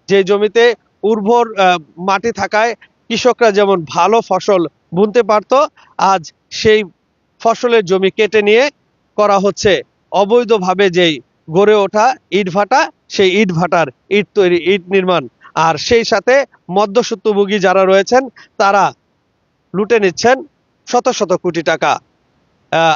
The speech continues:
আইন প্রয়োগকারী সংস্থার সদস্য সহ প্রশাসনের দৃষ্টি আকর্ষণ করেছেন সাধারণ মানুষ।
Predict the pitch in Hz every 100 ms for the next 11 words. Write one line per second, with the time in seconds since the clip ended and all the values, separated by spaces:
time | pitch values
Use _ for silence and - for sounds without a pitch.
0 | - 208 196 247 233 254 254 - 214 202
1 | - 240 240 214 _ - - 226 226 247
2 | 240 247 233 262 226 214 208 - 220 170
3 | - _ - 208 - 262 214 180 190 196
4 | 180 185 180 240 277 - - - 214 185
5 | 190 180 175 170 151 -